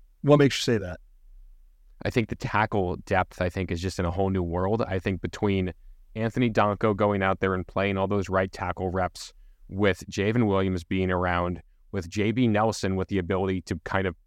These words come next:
Speaker 2: play all over the field, I think Drew Shelton could be like Will Fries mode, and he can be a really talented guard, and that might be better where he projects long term.
Speaker 1: Can, can
Speaker 2: Again,
Speaker 1: I,
Speaker 2: I'm not
Speaker 1: can,
Speaker 2: an
Speaker 1: can I,
Speaker 2: offensive line
Speaker 1: can I,
Speaker 2: coach.
Speaker 1: can I push back
Speaker 2: That's
Speaker 1: against
Speaker 2: just a
Speaker 1: that a bit?
Speaker 2: Yeah, hit me.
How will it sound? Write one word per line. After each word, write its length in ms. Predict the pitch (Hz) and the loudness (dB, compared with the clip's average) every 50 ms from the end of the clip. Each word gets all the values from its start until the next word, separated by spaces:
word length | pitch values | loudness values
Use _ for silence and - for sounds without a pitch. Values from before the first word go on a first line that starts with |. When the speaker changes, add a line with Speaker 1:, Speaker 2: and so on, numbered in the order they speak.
| _ | _
Speaker 2:
play 380 | _ - - 98 95 95 95 95 | _ -4 -2 0 0 2 0 -2
all 280 | - - 87 90 90 92 | -2 -4 -4 -4 -4 -4
over 180 | 92 90 95 90 | -4 -4 -4 -4
the 100 | 90 87 | -4 -6
field, 440 | - - 98 95 98 107 110 107 - _ _ _ _ _ - - - | -6 -6 -4 -2 0 0 -2 -2 -6 _ _ _ _ _ -18 -8 -2
I 160 | 98 117 143 | 0 0 0
think 300 | 160 - 143 139 127 110 | 0 0 0 0 0 0
Drew 180 | - 107 107 101 | 0 -2 -2 -2
Shelton 420 | - - 101 95 - 98 101 95 - | -2 -2 -2 -2 0 -2 -4 -4 -6
could 240 | - - 107 98 85 | -2 -2 -2 -2 0
be 100 | - 101 | 0 0
like 220 | 92 98 95 - | 2 0 0 0
Will 180 | 95 98 95 95 | -2 -2 -2 -2
Fries 400 | - - 98 90 87 92 87 - | -2 0 0 0 0 -2 -2 -4
mode, 320 | 92 82 82 85 85 - - 95 | -4 -2 -2 -4 -6 -6 -8 -6
and 160 | 92 92 85 | -6 -6 -2
he 120 | 95 104 | -4 -4
can 160 | - - 98 | -2 -2 -2
be 200 | 90 101 98 98 | 0 0 2 2
a 100 | 92 90 | 2 0
really 380 | 85 82 90 98 98 95 101 90 | -2 -2 0 0 0 0 -2 -4
talented 580 | - - 95 92 92 95 95 - - 90 82 80 | -4 -2 -2 0 0 0 -2 -2 -4 -8 -6 -6
guard, 420 | - 90 90 98 107 120 123 135 - - - - - - - - - | -4 0 2 4 4 4 2 0 -4 -6 -16 -20 -20 -20 -20 -10 -6
and 180 | 101 101 98 | -4 -2 -2
that 140 | 98 - - | -2 -2 -2
might 340 | 110 104 107 113 123 120 - | 0 0 2 2 0 0 0
be 240 | 120 117 110 95 - - - - | 0 0 0 0 -4 -8 -16 -2
better 280 | - 104 101 101 101 98 | 2 4 4 4 4 2
where 140 | 92 92 90 | 0 -2 0
he 160 | 95 98 92 | 0 -2 -2
projects 580 | - - - 95 85 - 98 87 87 - - - | -2 -2 -4 -4 -2 -2 -2 -4 -4 -6 -8 -8
long 320 | 92 90 85 87 87 87 90 - | -6 -6 -6 -6 -8 -8 -10 -10
term. 340 | - - - - - - - - | -10 -10 -10 -10 -12 -16 -10 0
Speaker 1:
Can, 160 | - 147 156 | 2 2 2
can 160 | - - 151 | 4 4 6
Speaker 2:
Again, 100 | 156 156 | 6 8
Speaker 1:
I, 20 | 135 | 6
Speaker 2:
I'm 60 | 123 | 6
not 120 | 131 139 143 | 4 6 6
Speaker 1:
can, 100 | 151 147 | 6 6
Speaker 2:
an 120 | 135 120 | 6 4
Speaker 1:
can 100 | - - | 6 6
I, 20 | 160 | 6
Speaker 2:
offensive 140 | 165 170 98 | 6 6 4
line 160 | 101 110 131 | 2 0 4
Speaker 1:
can 100 | 147 151 | 6 6
I, 60 | 156 185 | 6 6
Speaker 2:
coach. 200 | 202 - - - | 6 2 -2 2
Speaker 1:
can 140 | - 143 | 6 6
I 40 | 139 | 6
push 180 | 123 147 131 - | 6 4 0 4
back 180 | - 127 123 | 4 4 4
Speaker 2:
That's 60 | 123 143 | 6 4
Speaker 1:
against 140 | 135 135 143 | 4 2 4
Speaker 2:
just 80 | - 143 | 4 4
a 20 | |
Speaker 1:
that 80 | 139 139 | 4 4
a 40 | 143 | 4
bit? 160 | 156 147 - _ _ _ _ _ _ - | 2 0 0 _ _ _ _ _ _ 4
Speaker 2:
Yeah, 160 | 170 185 165 | 4 6 6
hit 120 | 165 - | 6 2
me. 180 | 139 104 90 | 2 -2 -4